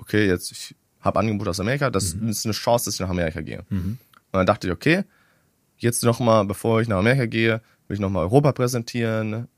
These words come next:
Speaker 1: repräsentieren und noch mal quasi, dass du da alle weg und für Europa
Speaker 2: <laughs>
Speaker 1: und so quasi so als letzter Boom, bevor ich quasi dann
Speaker 2: Ja,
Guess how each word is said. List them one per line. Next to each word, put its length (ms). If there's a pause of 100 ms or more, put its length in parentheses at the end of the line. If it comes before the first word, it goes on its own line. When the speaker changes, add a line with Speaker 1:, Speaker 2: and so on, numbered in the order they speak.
Speaker 1:
repräsentieren 760
und 120
noch 140
mal 160
quasi, 520 (440)
dass 140
du 60
da 100
alle 140
weg 180
und 240
für 140
Europa 460
Speaker 2:
<laughs> 160
Speaker 1:
und 340 (340)
so 140
quasi 340
so 180
als 200
letzter 360
Boom, 340
bevor 260
ich 100
quasi 280
dann 140
Speaker 2:
Ja, 200